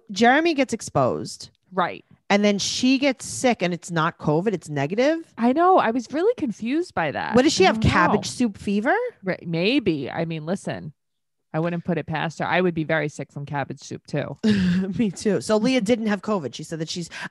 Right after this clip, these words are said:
Speaker 2: Right.
Speaker 1: see, but I can't understand. I don't know if she's testing negative now.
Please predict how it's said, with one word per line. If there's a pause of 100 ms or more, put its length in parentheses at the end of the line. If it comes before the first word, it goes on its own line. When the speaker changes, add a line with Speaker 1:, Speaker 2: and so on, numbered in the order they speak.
(120)
Speaker 2:
Right.
Speaker 1:
see,
but
I
can't
understand.
I
don't
know
if
she's
testing
negative
now.